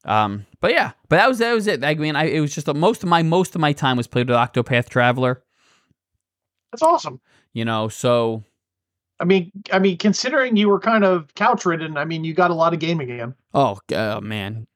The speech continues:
Speaker 1: definitely. It, it was, that's all I could do. I mean, that, and I watched the N B A playoffs. Like, what else was I gonna do?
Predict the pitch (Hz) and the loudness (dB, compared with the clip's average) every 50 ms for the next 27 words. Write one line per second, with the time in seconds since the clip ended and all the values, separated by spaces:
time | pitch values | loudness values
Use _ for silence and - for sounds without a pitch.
0 | _ _ - 117 117 - - 117 104 85 87 90 101 - _ - - 123 131 - | _ _ -2 -2 -2 -2 -2 -4 -4 -4 -6 -10 -10 -12 _ -2 0 0 0 2
1 | 110 131 131 127 123 - - 123 120 - 139 135 123 120 - 117 110 - 123 127 | 2 2 0 0 -2 -6 -8 -8 -4 -2 0 0 0 0 -2 -8 -4 0 0 2
2 | 156 151 110 95 - - - 110 113 - - 107 123 143 156 - 131 131 127 127 | 2 0 -2 -6 -8 -8 -6 -6 -6 -6 -4 -2 0 0 2 0 0 -2 -2 0
3 | 127 123 - - 135 127 127 127 123 123 123 117 117 - - 120 123 139 127 101 | -2 -2 -4 -4 -2 0 0 0 0 0 -2 -2 -2 -2 0 0 2 2 0 -2
4 | 104 - - - 104 104 117 120 120 127 127 120 - 127 120 117 117 113 104 101 | -4 -8 -8 -8 -8 -4 -2 0 2 2 0 0 -4 -6 -4 -4 -2 -4 -4 -4
5 | 101 120 135 113 101 | -2 -2 -2 -2 -4